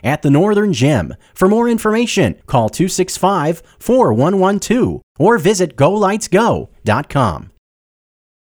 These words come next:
Parent meetings for fall sports will be taking place on Monday, August tenth at Havre High School.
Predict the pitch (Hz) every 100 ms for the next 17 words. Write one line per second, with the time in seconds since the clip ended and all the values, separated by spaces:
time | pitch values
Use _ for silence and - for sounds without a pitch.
0 | _ - 151 208 - 143 180 143 92 82
1 | 131 117 143 170 190 - - 202 165 -
2 | 139 147 156 - 196 190 170 - 165 180
3 | 160 170 156 170 190 165 156 127 165 160
4 | - - 196 139 - 123 104 143 165 156
5 | 151 185 - 185 123 87 -